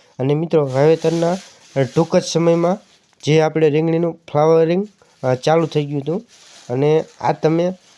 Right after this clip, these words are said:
આપણને રીંગણાનું ઉત્પાદન આમાં મળવા માંડ્યું છે કે જે આપણને કહેવાય ને કે પિસ્તાલીસ પચાસ દિવસે, અ, રીંગણું,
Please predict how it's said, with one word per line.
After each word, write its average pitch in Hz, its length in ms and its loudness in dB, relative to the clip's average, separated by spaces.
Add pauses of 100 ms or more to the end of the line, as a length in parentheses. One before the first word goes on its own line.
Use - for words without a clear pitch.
(100)
આપણને 165 580 2
રીંગણાનું 160 520 2
ઉત્પાદન 165 500 0 (400)
આમાં 156 220 0
મળવા 147 320 2
માંડ્યું 131 300 -4
છે 156 220 -10 (380)
કે 131 120 -2
જે 160 380 2 (500)
આપણને 147 400 -2
કહેવાય 185 280 2
ને 170 100 2
કે 127 140 -4
પિસ્તાલીસ 165 800 -2
પચાસ 165 480 2 (100)
દિવસે, 165 340 0 (420)
અ, 131 300 0
રીંગણું, 160 360 2